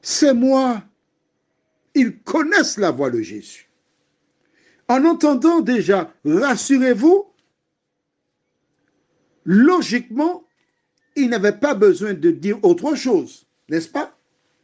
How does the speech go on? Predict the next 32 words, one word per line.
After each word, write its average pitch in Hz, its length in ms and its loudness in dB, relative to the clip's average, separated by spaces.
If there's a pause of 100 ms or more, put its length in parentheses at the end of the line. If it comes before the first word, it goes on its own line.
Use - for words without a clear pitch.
(1900)
Tu - 100 -8
connais 131 200 2
ma 165 140 0
voix. 202 340 -4 (520)
Je - 100 -12
te 185 80 -2
dis, 160 180 -2
rassurez-vous. 165 680 -2 (1500)
C'est - 140 -10
suffisant. 226 460 -6 (500)
Ah, 320 200 -2
c'est 196 120 -6
pas 240 100 0
un 240 40 -4
fantôme, 170 480 -4
c'est 160 180 -2
Jean-Claude 156 440 -4
qui 123 100 -6
est 131 40 -4
là, 113 180 -6
oui. 131 380 -8
<laughs> 139 60 -4 (520)
Ah, 202 260 -4
on 180 120 -8
a 185 100 2
eu 214 120 0
peur, 240 220 -4
hein. 202 160 -8 (580)
Mais 208 240 -2
il 269 160 2
dit, 170 260 2
rassurez-vous. 262 1080 0